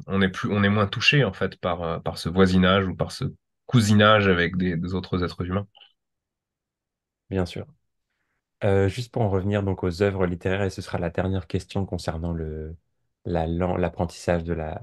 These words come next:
Speaker 2: la langue chinoise. Est-ce que vous avez des œuvres littéraires qui vous ont marqué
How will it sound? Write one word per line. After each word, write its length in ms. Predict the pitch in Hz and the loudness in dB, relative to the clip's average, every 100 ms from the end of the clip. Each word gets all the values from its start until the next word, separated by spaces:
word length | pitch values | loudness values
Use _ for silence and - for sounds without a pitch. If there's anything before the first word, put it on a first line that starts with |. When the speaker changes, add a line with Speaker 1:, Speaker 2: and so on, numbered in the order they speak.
| 104 | -10
Speaker 2:
la 100 | 85 | -6
langue 200 | 85 85 | -6 -6
chinoise. 400 | - 87 98 104 - - _ _ - | -4 -2 -2 -4 -10 -20 _ _ -6
Est-ce 200 | 101 - | -6 0
que 100 | 117 | 0
vous 180 | 101 95 | 2 2
avez 160 | 87 | 2
des 280 | 87 82 80 | 2 -2 0
œuvres 220 | 92 90 | 0 0
littéraires 440 | 82 80 85 87 85 | -2 -4 -2 -2 -4
qui 160 | - | -10
vous 180 | 82 87 | -10 -4
ont 80 | 90 | -2
marqué 540 | 87 90 - 101 98 | 0 -2 -4 -4 -6